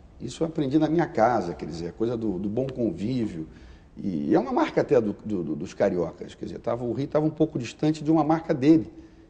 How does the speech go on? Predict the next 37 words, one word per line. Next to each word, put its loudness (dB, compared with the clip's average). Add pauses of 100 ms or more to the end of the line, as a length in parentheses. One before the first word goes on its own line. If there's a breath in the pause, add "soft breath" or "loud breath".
(120 loud breath)
que 0
é 6
de 6
receber 4
bem, 8
de -4
conviver 0
com -12
as -12
pessoas, 0
de -6
ter 6
bom 4
astral 4 (420 loud breath)
no 2
trato 6
da 4
coisa. 0 (120)
A, 0
a -4
política 0
já 4
é 4
muito 4
árida. 6 (680 soft breath)
Ah, -6 (300)
eu 4
fui 2 (300)
pela 6
manhã 6 (680)
a -6
uma 4
reunião 4
com 6
o 6
Michel 2
Temer 2